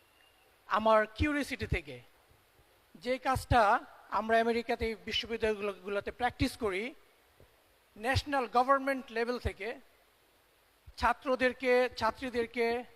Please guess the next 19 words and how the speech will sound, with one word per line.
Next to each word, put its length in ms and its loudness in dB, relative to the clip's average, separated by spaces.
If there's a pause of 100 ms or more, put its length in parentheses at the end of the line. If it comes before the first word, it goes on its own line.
(120)
সায়েন্স, 840 -2
ইঞ্জিনিয়ারিং, 640 -2
টেকনোলজি 840 -4 (540)
and 160 -8
ম্যাথ, 340 4 (1000)
এগুলো 400 2
পড়ানোর 420 8
জন্য, 400 -6 (140)
শেখানোর 520 2
জন্য, 220 -2
রিসার্চ 480 -2
করার 280 2
জন্য, 360 -8 (1160)
সেই 260 2
কাজটা 400 4
করার 260 6
কথা 240 0
ছিল 220 2
বাংলাদেশের 680 2